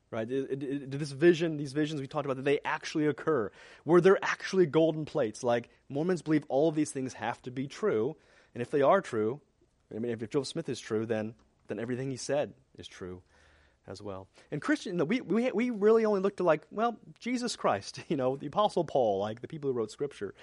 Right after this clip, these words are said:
But we don't talk about, like, some of our people in church history, like Augustine or Athanasius or Martin Luther. Like, we know they were flawed people. We know they could have got things wrong, but we, we don't look at them the way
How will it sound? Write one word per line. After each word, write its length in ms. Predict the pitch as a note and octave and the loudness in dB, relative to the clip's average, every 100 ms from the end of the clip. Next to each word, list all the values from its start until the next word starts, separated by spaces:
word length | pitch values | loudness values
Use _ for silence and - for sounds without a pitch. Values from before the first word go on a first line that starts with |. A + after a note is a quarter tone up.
| - - - - | -20 -20 -16 -4
But 100 | D3 | 4
we 80 | |
don't 160 | G#3 E3+ | 6 6
talk 200 | F3 D#3+ | 4 2
about, 220 | C#3+ C3+ | 4 4
like, 240 | B2 A#2+ - _ | 6 2 -2 _
some 180 | - B2 | -8 -2
of 100 | A2+ | 4
our 300 | B2 B2 C3 _ _ _ F#4 - - | 6 6 0 _ _ _ -20 -20 -14
people 300 | C3+ C3 A#2+ | -8 -4 -4
in 80 | |
church 260 | G#2+ A2+ - | -4 -8 -10
history, 360 | A2+ - G#2+ G2+ | -12 -8 -6 -4
like 340 | F#2+ F#2+ - _ - _ - | -4 -6 -14 _ -20 _ -16
Augustine 540 | - G#2 - G#2+ G2 | -10 -8 -8 -8 -8
or 100 | F#2 | -8
Athanasius 720 | G#2 A2 G#2 G#2+ - G2 - | -8 -8 -8 -8 -6 -10 -10
or 100 | F#2 | -12
Martin 320 | F#2+ A#2 G#2+ G#2+ | -4 -4 -4 -8
Luther. 320 | A2+ G#2 G2 | -8 -8 -8
Like, 240 | F#2 - - _ _ | -10 -14 -20 _ _
we 120 | - | -2
know 180 | G3 F#3+ | 4 6
they 80 | E3+ | 8
were 100 | C3+ | 6
flawed 300 | - C3 A#2+ | 6 4 4
people. 300 | C3 A2+ A2+ | 0 -4 -2
We 80 | A#2+ | 0
know 120 | B2+ | -2
they 100 | A#2+ | -2
could 100 | A2+ | -4
have 60 | A2+ | -4
got 180 | G#2+ | -6
things 240 | A#2 A2 G#2 | -6 -10 -4
wrong, 260 | G#2+ G2 | -4 -4
but 140 | G2 G2 - | -4 -6 -8
we, 120 | B2 | -8
we 140 | B2+ | -2
don't 140 | C3 A2+ | -2 -2
look 140 | A#2+ | -4
at 60 | A2+ | -4
them 120 | A2+ | -4
the 80 | G#2+ | -2
way 280 | G#2 G#2 | -2 -2